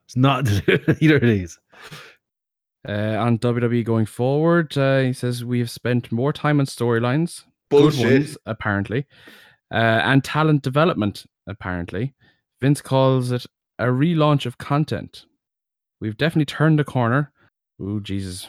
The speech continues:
Speaker 2: Flashbacks of Brian Lenihan saying that about the fucking financial.
Speaker 3: <laughs>
Speaker 2: Less said about that, the better. R I P. Uh, we have executive directors with each brand now.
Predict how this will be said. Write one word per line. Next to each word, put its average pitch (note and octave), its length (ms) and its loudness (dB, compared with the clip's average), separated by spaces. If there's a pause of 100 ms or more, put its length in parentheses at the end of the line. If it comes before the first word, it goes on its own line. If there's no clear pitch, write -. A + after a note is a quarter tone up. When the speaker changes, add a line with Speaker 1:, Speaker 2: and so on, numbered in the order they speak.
Speaker 2:
Flashbacks G#2 520 -6
of F#2 120 -8
Brian G2 220 -2
Lenihan G2 400 -2
saying G2+ 220 -4
that G2 180 -4
about F#2+ 300 -8
the E2+ 100 -8
fucking G2 440 -8
financial. G#3 880 -2
Speaker 3:
<laughs> - 1000 -16
Speaker 2:
Less - 160 -2
said A#2+ 200 -4
about A2+ 240 -4
that, C#3 180 0
the A#2 60 -6
better. B2+ 340 0
R A2 200 0
I G#2 100 -2
P. C#3+ 360 0
Uh, B2+ 760 0 (100)
we C3+ 180 0
have C#3+ 680 2
executive E3 560 -4
directors C#3 600 2
with B2+ 140 0
each C3 240 -6
brand A2 260 0
now. C#3 300 0